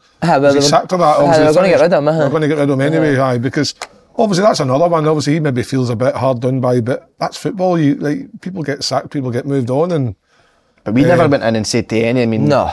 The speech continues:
Speaker 3: Lynn, the, who the physio, David, the kid, we never went in and said, "Listen, we're gonna bring this person in or that person." That wasn't the case at all. They stayed with... Us.
Speaker 2: No, 'cause to be fair, when you look at the, the backroom staff that you do have, it's minimal staff. There's three of yous, and wh-, what else is there? The fitness guy,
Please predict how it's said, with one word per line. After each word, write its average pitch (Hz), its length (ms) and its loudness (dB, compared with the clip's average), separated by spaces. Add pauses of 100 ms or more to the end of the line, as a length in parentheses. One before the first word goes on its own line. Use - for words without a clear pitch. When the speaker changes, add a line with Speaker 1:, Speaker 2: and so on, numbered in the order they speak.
(140)
Speaker 3:
Lynn, 123 280 0
the, 120 120 2
who 113 180 -8
the 113 100 -4
physio, 117 360 0
David, 113 280 -2
the 110 40 -2
kid, 117 140 -4
we 135 80 -2
never 160 180 -2
went 120 140 -2
in 113 100 -4
and 110 120 -6
said, 110 120 -8
"Listen, 113 180 -6
we're 107 60 -6
gonna 110 160 -2
bring 110 240 -4
this 123 180 -6
person 127 380 -4
in 120 180 0
or 107 80 -4
that 113 220 0
person." 117 260 -2
That 107 60 -4
wasn't 131 180 -4
the 110 80 -4
case 101 200 -6
at - 100 -16
all. 120 80 0
They 151 80 -2
stayed 127 320 -4
with... 110 200 -2
Us. 104 80 -10
Speaker 2:
No, 107 140 -2
'cause 120 160 -6
to 143 60 -4
be 180 160 0
fair, 143 240 0
when 127 140 -2
you 139 80 0
look 165 160 -4
at - 80 -6
the, 123 160 -4
the 139 100 -6
backroom 127 380 -2
staff - 320 -4
that 143 100 -8
you 107 80 -6
do 110 140 -4
have, 110 300 -2 (400)
it's 123 140 -12
minimal 139 360 -2
staff. 110 360 -4
There's 107 180 -10
three 165 200 -4
of 120 160 -2
yous, 113 240 -4 (760)
and 113 420 -4
wh-, 143 220 -2
what 127 160 -4
else 123 200 -4
is 120 100 -8
there? 117 100 -8
The 104 80 -6
fitness 123 320 -8
guy, 123 360 0